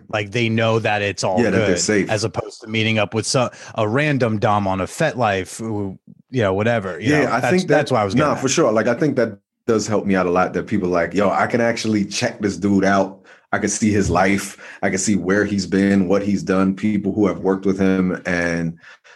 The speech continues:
Speaker 2: like, my best, my best advertising always is word of mouth. You know, if someone says,
Speaker 1: Mm-hmm.
Speaker 2: "I had a great time working with King or having King work on me," or whatever, you know, that's, that's better than a million Facebook posts, you know, 'cause, or, or,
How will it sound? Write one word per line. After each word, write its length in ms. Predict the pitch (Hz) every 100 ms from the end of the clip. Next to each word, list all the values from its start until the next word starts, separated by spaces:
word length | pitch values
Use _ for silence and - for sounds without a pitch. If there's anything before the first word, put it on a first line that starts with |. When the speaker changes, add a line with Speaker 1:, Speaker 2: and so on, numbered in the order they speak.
| _ -
Speaker 2:
like, 220 | 92 82
my 140 | 90
best, 380 | 92 104 101 -
my 160 | 98 107
best 300 | 110 131 131
advertising 720 | 107 98 98 101 90 82 85
always 360 | 85 85 80
is 120 | 73 80
word 200 | 78 -
of 60 |
mouth. 260 | 69 65 - _ _
You 160 | 90
know, 280 | 82 80 - -
if 120 | -
someone 340 | - 101 98
says, 280 | - 90 85
Speaker 1:
Mm-hmm. 120 | 104
Speaker 2:
"I 120 | 90
had 160 | 87 87
a 60 | 82
great 300 | 82 87 85
time 400 | 90 85 82 82 - - - -
working 280 | 90 92 87
with 140 | 85
King 460 | - 87 85 82 -
or 340 | 82 78 78
having 300 | 85 87 87
King 300 | 87 92 85
work 220 | 90 87
on 200 | 90 87
me," 140 | 85 85
or 120 | 85
whatever, 540 | 82 95 95 87 82 85 - - _ _
you 100 | 90
know, 260 | 82 78 -
that's, 520 | 90 95 95 - - _ _ _ _
that's 200 | 101 101
better 260 | 92 107 104
than 160 | 98
a 40 | 92
million 400 | 95 101 98 90
Facebook 460 | 98 92 92 80
posts, 420 | - 82 - - - -
you 120 | 87
know, 220 | 85 87 82
'cause, 340 | 90 - - - 85 92 -
or, 320 | 90 87 80
or, 400 | 90 85 82 78